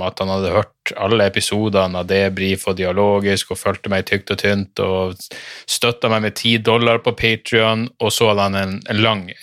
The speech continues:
greie om hvor, eh, jævlig forstyrrende det var med, med alt det bakgrunnsstøyet. Så, eh, ja,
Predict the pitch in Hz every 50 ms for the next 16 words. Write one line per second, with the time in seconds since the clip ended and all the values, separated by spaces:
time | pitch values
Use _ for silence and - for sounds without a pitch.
0 | - 98 95 95 95 95 92 90 92 - 95 92 92 92 - - 101 92 92 90
1 | 85 80 - _ _ _ _ _ _ _ _ _ _ _ _ _ - - _ _
2 | _ _ _ - 113 117 120 110 107 101 92 - - 120 110 101 90 87 90 -
3 | - 101 92 95 - - _ _ - - - - - - - - - - - -
4 | - _ _ - 104 92 92 90 92 92 95 95 - - 95 95 95 - - 95
5 | - - 95 92 - - - - - - - 127 120 120 120 123 123 123 127 127
6 | 123 123 127 127 127 127 123 123 127 123 123 123 123 123 123 123 123 123 123 123
7 | 123 - - _ _ _ _ _ _ _ _ _ _ _ _ _ _ _ _ _
8 | _ _ _ _ _ _ _ _ _ _ _ _ _ _ _ _ _ - 143 95